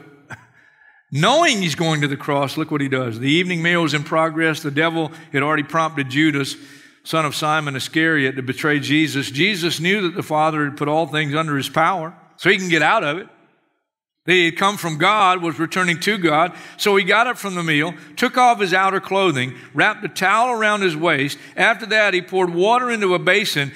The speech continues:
and began to wash his disciples' feet, drying them with the towel that was wrapped around him.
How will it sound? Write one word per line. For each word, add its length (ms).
and 120
began 300
to 100
wash 600
his 220
disciples' 680
feet, 540
drying 540
them 200
with 160
the 60
towel 540
that 100
was 160
wrapped 260
around 360
him. 100